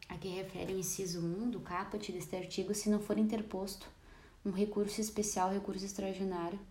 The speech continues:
contra a decisão proferida no incidente.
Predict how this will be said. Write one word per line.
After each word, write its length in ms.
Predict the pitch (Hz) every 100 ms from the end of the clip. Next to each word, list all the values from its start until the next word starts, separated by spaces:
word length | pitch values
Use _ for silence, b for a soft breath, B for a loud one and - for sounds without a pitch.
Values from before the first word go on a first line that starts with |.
| B B B B
contra 300 | - 202 196
a 20 |
decisão 420 | 190 190 208 190 190
proferida 600 | 196 - 202 180 185 190 - -
no 80 | 185
incidente. 720 | 175 202 180 175 - -